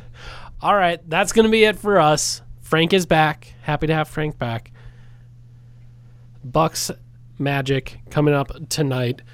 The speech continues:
Bucks were able to get a win over the weekend on Saturday night against the New York Knicks, one fifteen, one oh two. For Frank,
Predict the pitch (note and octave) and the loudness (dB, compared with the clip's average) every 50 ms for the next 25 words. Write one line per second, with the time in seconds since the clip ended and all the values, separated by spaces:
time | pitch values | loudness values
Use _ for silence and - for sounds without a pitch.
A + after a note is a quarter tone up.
0 | - - - - - - - - - - - - - C3 B2 D#3 D#3 - - D#3+ | -20 -20 -20 -20 -20 -20 -20 -20 -20 -20 -20 -18 -8 -2 -2 0 0 0 2 2
1 | D#3+ D#3 D3+ D3 C#3 C#3+ C#3 D3 C#3+ C3+ D3 D#3+ D#3 D3+ D3+ D3+ D3 D#3 D3+ C#3 | 2 4 2 2 0 0 2 2 2 4 4 4 4 4 4 2 2 2 2 2
2 | C3+ C3+ C3 D3+ D3 - D3 C#3 C#3 C3+ C3+ B2+ - C#3+ C3+ C3 C3 C3 B2 B2 | 2 2 2 0 0 2 0 0 0 0 0 0 0 0 2 0 0 -2 -2 -2
3 | A#2+ A#2 A#2+ - - - - - - C#3 B2+ C#3+ C#3+ C3+ - - B2+ C3 B2+ B2 | -2 -2 -4 -6 -10 -16 -20 -14 -10 -4 -2 0 0 0 -2 -2 0 2 2 2
4 | B2 A2+ - A2+ A2+ A2 - - C3 B2+ B2 - - C3 - - - - B2+ B2 | 0 -2 -4 -8 -8 -8 -6 -2 -2 -2 0 0 -2 -4 -4 -6 -6 -4 -4 -2
5 | A#2+ B2+ - - B2+ A#2+ A#2 A2+ A#2 A2+ A2+ - - B2+ A#2 A2+ - - F3+ G3 | -4 -4 -8 -8 -8 -8 -8 -6 -8 -10 -10 -10 -10 -10 -10 -12 -4 0 4 4
6 | A3+ A3 A3 - G3 F#3+ F#3 F3+ F3+ E3+ E3+ - - | 4 4 2 0 0 2 4 4 2 0 -2 -6 -12